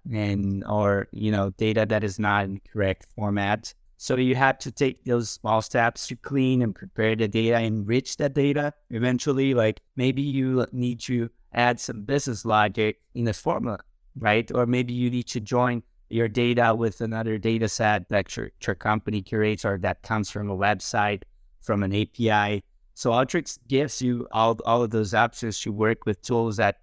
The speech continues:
will make that process easy. And I guess understanding that and understanding where you wanna get, what is your final output? Is it, is it piv-, pivot table? It's an aggregate table. It,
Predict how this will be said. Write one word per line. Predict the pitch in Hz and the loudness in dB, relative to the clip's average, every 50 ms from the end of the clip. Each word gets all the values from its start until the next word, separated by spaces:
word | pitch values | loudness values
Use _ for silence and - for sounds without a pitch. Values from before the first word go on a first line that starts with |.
| _ _ - | _ _ -4
will | 117 110 101 104 104 | 0 0 2 2 2
make | 101 107 107 107 - - | 2 0 0 0 0 0
that | 110 107 104 - | 0 0 0 0
process | - - 104 104 101 - - - 107 - - | -2 -2 0 0 0 -2 -6 -10 -10 -8 -4
easy. | 120 117 113 107 101 95 95 - - _ _ | -2 -2 -2 -2 -4 -8 -8 -10 -12 _ _
And | - 120 123 | -4 -2 -2
I | 123 | 0
guess | 123 131 131 131 - - - - | 2 2 0 0 -2 -10 -8 -6
understanding | 120 117 117 113 - - - 131 135 156 170 170 147 120 110 104 | -4 -4 -4 -4 -4 -2 0 0 0 0 0 0 0 0 0 0
that | 110 107 104 104 107 104 - - - - _ _ _ _ _ _ - | 0 2 2 2 2 0 -2 -8 -18 -20 _ _ _ _ _ _ -4
and | 113 110 | -2 0
understanding | 117 113 117 113 110 - 131 123 139 135 120 113 104 | 0 2 0 -2 -2 -2 0 0 2 2 0 0 0
where | 113 117 117 120 | 2 2 2 2
you | 120 113 - | 2 -2 -4
wanna | 113 107 110 107 104 101 95 | -8 -6 -4 -2 -2 -2 -2
get, | 92 113 117 120 113 101 - - - - _ _ _ _ _ _ _ - | 0 2 2 2 2 0 -2 -10 -20 -20 _ _ _ _ _ _ _ -2
what | 113 113 110 | 0 2 2
is | 110 104 101 110 | 2 0 0 0
your | 101 98 95 | -2 -2 -2
final | - 113 104 104 107 104 101 107 | -2 -2 -2 0 -2 -2 0 2
output? | 117 123 117 - - 104 101 98 | 2 2 0 -2 -2 -2 -2 0
Is | 104 104 104 | -2 -2 -4
it, | 110 107 - | -4 -4 -2
is | - 113 113 113 107 | -2 -2 -2 0 -2
it | 113 104 - _ _ _ _ _ _ _ | -4 -4 -4 _ _ _ _ _ _ _
piv-, | 135 127 123 - - _ | 0 0 0 -2 -6 _
pivot | - 143 131 123 120 101 92 - | 0 2 4 4 2 0 0 0
table? | 113 110 110 107 92 101 101 | 0 0 2 0 0 -4 -6
It's | 101 101 - - | -6 -6 -8 -6
an | - 107 107 | -6 -4 -2
aggregate | 107 107 113 113 120 110 107 110 104 101 - | 0 0 2 2 0 0 0 0 -2 -2 -4
table. | - 113 107 104 101 104 104 104 | -4 -2 -2 0 0 0 -2 -2
It, | 104 104 95 | -2 -4 -6